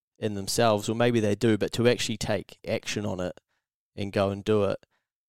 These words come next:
it's easy now to look back and be like, "Thank God I did that." You know, I wouldn't have, well, I wouldn't have done a number of things that I do and, and met you and just, you know, all those little things that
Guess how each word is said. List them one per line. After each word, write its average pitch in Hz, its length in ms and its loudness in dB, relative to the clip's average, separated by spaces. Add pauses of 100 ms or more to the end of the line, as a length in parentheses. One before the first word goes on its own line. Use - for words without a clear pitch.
(100)
it's - 180 -4
easy 110 260 0
now 104 180 0
to 101 140 -6
look - 200 -4
back 110 240 0
and 104 100 -8
be 98 60 -2
like, 92 260 -2
"Thank 104 300 -2
God 120 280 6
I 92 100 -2
did 113 180 0
that." 78 260 -4 (300)
You - 120 -12
know, 95 80 -4
I 95 120 -2
wouldn't 104 300 -6
have, 104 560 -4
well, 107 180 6
I 107 40 2
wouldn't 113 180 2
have - 100 -4
done 107 160 2
a 107 60 0
number 107 200 0
of 104 100 -2
things 104 220 -6
that 95 60 -4
I 104 60 -2
do 113 260 6
and, 104 140 -2 (440)
and 101 240 0
met 107 160 0
you 135 280 8
and 117 120 4
just, - 220 -4
you 117 100 0
know, 107 60 2
all 123 180 2
those 113 200 4
little 101 140 -2
things 107 380 -2
that 104 220 0